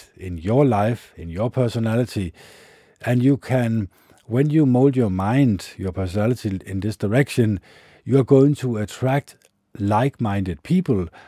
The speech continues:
who also want to show love and kindness to their fellow human beings and start this journey to everlasting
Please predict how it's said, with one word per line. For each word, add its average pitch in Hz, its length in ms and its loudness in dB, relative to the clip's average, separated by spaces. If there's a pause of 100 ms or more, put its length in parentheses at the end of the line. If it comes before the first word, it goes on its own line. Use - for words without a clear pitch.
(140)
who 127 160 -2
also 151 360 0
want 117 400 0
to 110 140 -6
show 107 260 0
love 101 320 0
and 104 140 -2
kindness 110 640 -4
to 107 260 -4
their 95 180 -2
fellow 113 260 0
human 95 300 -4
beings 107 460 0 (480)
and 113 180 -6
start 120 320 -2
this 120 220 -2
journey 107 520 0 (340)
to 107 220 -4
everlasting 104 840 0